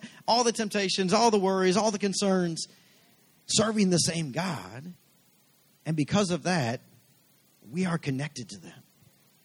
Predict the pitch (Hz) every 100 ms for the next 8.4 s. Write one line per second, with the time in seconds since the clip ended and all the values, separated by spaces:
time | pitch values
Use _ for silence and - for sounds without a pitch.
0 | _ _ _ _ _ _ - 120 175 165
1 | 143 117 131 156 143 139 113 117 113 107
2 | - - 147 143 127 101 - - - _
3 | - _ _ - 165 190 165 185 214 196
4 | 175 165 - 175 131 - - - _ _
5 | _ _ _ _ _ _ _ _ - 160
6 | 170 165 180 170 180 - - 165 - 160
7 | - 226 240 233 202 190 165 123 139 165
8 | 165 139 131 117